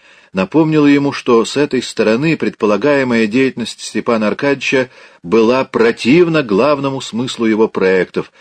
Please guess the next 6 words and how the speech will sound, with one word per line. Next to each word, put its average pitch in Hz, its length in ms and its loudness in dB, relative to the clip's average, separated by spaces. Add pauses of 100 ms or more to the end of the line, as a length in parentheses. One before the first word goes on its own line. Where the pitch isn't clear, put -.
(120)
всегда 101 480 -2
клонившихся 107 800 -4
к - 100 -6
экономии. 87 720 -4 (1600)
«Я 135 280 0
нахожу, 135 680 0